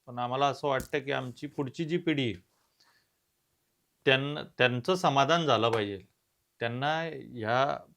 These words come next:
परिसरामध्ये, अं, एक दर्जा म्हणून त्यांना ओळखलं गेलं पाहिजे की नाही,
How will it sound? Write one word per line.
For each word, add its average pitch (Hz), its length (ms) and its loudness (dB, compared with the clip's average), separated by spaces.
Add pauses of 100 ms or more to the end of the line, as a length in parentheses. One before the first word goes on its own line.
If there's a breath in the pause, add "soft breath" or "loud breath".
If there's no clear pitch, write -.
परिसरामध्ये, 139 1000 -2 (360)
अं, 120 640 -14 (640)
एक 127 260 -4
दर्जा 127 320 4
म्हणून 135 300 -2
त्यांना 143 280 -4
ओळखलं 131 440 -2
गेलं 127 200 0
पाहिजे 120 320 -2
की 117 140 -8
नाही, 123 300 -2